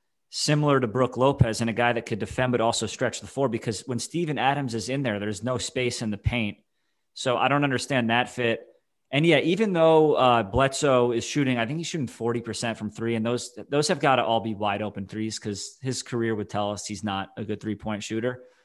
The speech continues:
I know Lonzo's picked it up recently, no, but I know, I agree. I don't think they're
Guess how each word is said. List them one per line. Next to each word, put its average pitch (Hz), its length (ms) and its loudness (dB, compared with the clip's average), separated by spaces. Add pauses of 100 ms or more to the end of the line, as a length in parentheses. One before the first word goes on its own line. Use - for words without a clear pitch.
(320)
I 117 120 0
know 131 100 4
Lonzo's 117 420 2
picked 127 240 -4
it 113 60 -2
up 104 80 -4
recently, 120 300 -2
no, 120 100 -2
but 113 100 -2
I 127 140 2
know, 123 160 2
I 123 140 4
agree. 127 300 0
I 110 60 2
don't 139 180 0
think 143 180 -4
they're 127 260 2